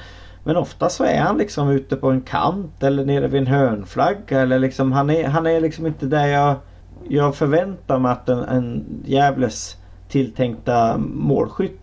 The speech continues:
ska, ska vara, utan det känns som att han, han, han tar för stor del i, i spelet på något vänster. För jag tänker ju att, att, att de vill väl att,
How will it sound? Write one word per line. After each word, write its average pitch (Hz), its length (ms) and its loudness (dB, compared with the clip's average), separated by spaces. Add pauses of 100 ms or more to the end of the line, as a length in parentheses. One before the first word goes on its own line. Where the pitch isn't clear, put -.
(120)
ska, 117 420 -2
ska 127 200 -2
vara, 135 440 2
utan 123 360 0 (360)
det 131 80 -4
känns 143 240 -2
som 135 120 -2
att 139 100 2
han, 135 240 4
han, 139 320 0
han 143 220 0
tar - 140 2
för - 120 -2
stor 165 400 -2
del 127 300 2
i, 127 240 0 (640)
i - 100 -10
spelet 143 560 -2
på 113 80 -4
något - 320 -6 (300)
vänster. 104 500 -2 (280)
För 143 100 -2
jag 156 120 2
tänker 160 280 0
ju 135 60 4
att, 127 140 -2
att, - 400 -4
att 127 160 -4
de 135 140 2
vill 165 260 2
väl 135 200 2
att, - 260 -2